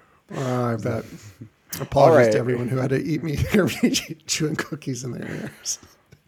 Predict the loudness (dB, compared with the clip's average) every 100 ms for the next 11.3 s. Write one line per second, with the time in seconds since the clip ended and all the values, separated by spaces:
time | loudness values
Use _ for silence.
0 | -14 -8 -4 -2 -4 -4 -4 -4 -6 -12
1 | -14 -12 -12 -14 -20 -20 -20 -10 -4 -4
2 | -2 -4 -4 -6 -4 2 4 4 2 2
3 | 0 -2 -4 -10 -12 -10 -2 2 4 4
4 | 0 -8 _ _ _ -6 -4 -2 -2 0
5 | 0 2 2 4 2 2 2 -2 -4 -10
6 | -6 -6 -6 -10 -10 -12 -14 -18 -20 -16
7 | -10 -10 -10 -12 0 0 2 2 0 2
8 | 0 2 2 2 0 -2 -4 -4 -6 -8
9 | -6 -6 -8 -10 -8 -6 -8 -10 -12 -14
10 | _ _ _ -2 0 0 -2 -4 -4 -4
11 | -4 -4 -8